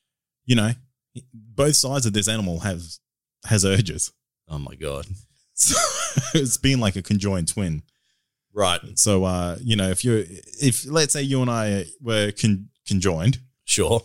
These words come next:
Speaker 1: And, uh, you had your partner and I had my partner.
Speaker 2: Oh, Jesus Christ.
Speaker 1: Yeah, what's, what's gonna go on here?
Speaker 2: Nothing.
Speaker 1: Mm.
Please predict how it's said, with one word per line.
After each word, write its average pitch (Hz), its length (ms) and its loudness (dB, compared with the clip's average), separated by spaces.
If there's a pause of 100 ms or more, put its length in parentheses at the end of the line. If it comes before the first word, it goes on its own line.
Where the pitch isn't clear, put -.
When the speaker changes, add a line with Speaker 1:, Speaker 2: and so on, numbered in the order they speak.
(220)
Speaker 1:
And, 98 260 0
uh, 92 180 0
you 120 140 4
had 104 240 0
your 113 160 0
partner 104 380 -2
and 98 100 -2
I 95 120 -2
had 104 140 0
my 113 220 -2
partner. 92 340 -4
Speaker 2:
Oh, 113 160 0
Jesus 90 360 0
Christ. 78 280 -4
Speaker 1:
Yeah, 104 120 2
what's, 104 280 0
what's 113 140 -4
gonna 107 180 -4
go 92 200 -2
on 92 100 -4
here? 90 240 -2 (1400)
Speaker 2:
Nothing. 113 580 0
Speaker 1:
Mm. 98 500 2